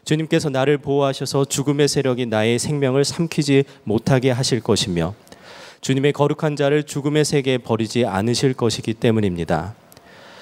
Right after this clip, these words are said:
주님께서 몸소 생명의 길을 나에게 보여주시니 주님을 모시고 사는 삶에 기쁨이 넘칩니다.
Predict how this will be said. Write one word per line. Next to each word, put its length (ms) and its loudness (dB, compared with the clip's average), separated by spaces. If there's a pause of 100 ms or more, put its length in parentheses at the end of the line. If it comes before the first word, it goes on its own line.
(260)
주님께서 460 0
몸소 380 0
생명의 500 0
길을 260 -2
나에게 360 0
보여주시니 720 -2 (480)
주님을 320 -2
모시고 420 0
사는 320 0
삶에 460 0
기쁨이 460 -2
넘칩니다. 680 -4